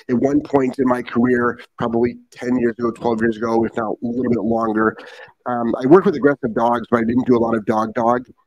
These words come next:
stuff, like dog-dog socialization. So I really didn't have to worry about my skill set of breaking up dog fights.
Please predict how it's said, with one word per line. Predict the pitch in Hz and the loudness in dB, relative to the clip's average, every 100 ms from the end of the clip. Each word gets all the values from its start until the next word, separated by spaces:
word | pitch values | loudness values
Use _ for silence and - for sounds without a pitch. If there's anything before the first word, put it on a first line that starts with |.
| _ | _
stuff, | _ 143 135 139 _ _ _ - | _ -4 -2 -4 _ _ _ -10
like | 123 120 | -10 -6
dog-dog | 127 117 113 120 113 113 | -2 -2 -2 0 0 0
socialization. | - 120 - 117 - 117 - 139 139 | -4 -6 -2 -2 0 0 2 0 0
So | - - - 190 | -6 -18 -2 0
I | |
really | 180 202 160 | 4 4 4
didn't | 139 131 120 | 0 -2 -4
have | 127 117 _ - | -8 -10 _ 0
to | 117 | 2
worry | 98 120 120 120 | 2 4 4 6
about | 117 110 | 2 0
my | 110 | -2
skill | - 120 113 | -4 -2 -2
set | 120 110 | 0 -2
of | 104 | 0
breaking | 113 104 | -2 -2
up | 113 | -4
dog | 120 110 104 | 0 -2 -2
fights. | 113 104 - | -2 -4 -8